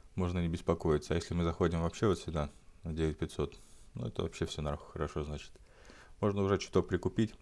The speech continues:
Дно уже близко. В самом худшем случае, конечно, <laughs> можем прям сюда уйти, потому что, а, это была первая волна.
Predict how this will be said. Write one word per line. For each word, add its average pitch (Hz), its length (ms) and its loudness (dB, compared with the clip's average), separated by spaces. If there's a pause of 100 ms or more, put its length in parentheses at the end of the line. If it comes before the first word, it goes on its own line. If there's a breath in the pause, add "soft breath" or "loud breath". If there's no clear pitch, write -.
(1040)
Дно 82 260 -2
уже 82 180 2
близко. 87 440 0 (1300 soft breath)
В - 60 -12
самом 95 220 6
худшем - 280 -4
случае, 85 340 0
конечно, 78 380 -2
<laughs> - 40 -8
можем - 220 -6
прям 80 200 -2
сюда 87 300 2
уйти, 87 260 0
потому 76 280 -4
что, 73 240 -4 (920 loud breath)
а, 78 280 2
это 80 140 -2
была 82 200 6
первая 98 320 8
волна. 76 420 2